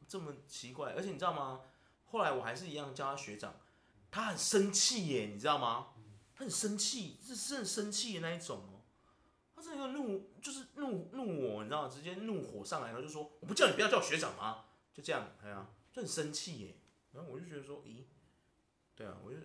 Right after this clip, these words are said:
Speaker 1: ：“诶，那到底要怎么叫你嘛？”我就跟他，那时候我当下就跟他说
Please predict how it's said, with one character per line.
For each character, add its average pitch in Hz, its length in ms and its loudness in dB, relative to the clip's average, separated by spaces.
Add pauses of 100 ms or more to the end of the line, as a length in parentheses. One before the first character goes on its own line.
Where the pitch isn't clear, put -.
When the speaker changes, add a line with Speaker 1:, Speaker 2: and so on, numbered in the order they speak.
(100)
Speaker 1:
：“诶， 107 220 -14 (100)
那 160 100 -14
到 170 140 -6
底 147 60 -8
要 113 80 -6
怎 107 100 -14
么 98 80 -14
叫 117 200 -4
你 101 60 -10 (140)
嘛？” - 140 -20
我 107 60 -12
就 151 80 -8
跟 170 100 -4
他， 160 220 -6
那 185 100 -4
时 175 100 -6
候 160 60 -2
我 127 60 -2
当 127 180 -2
下 139 80 -4
就 131 100 0
跟 120 80 -6
他 120 80 -8
说 110 240 -12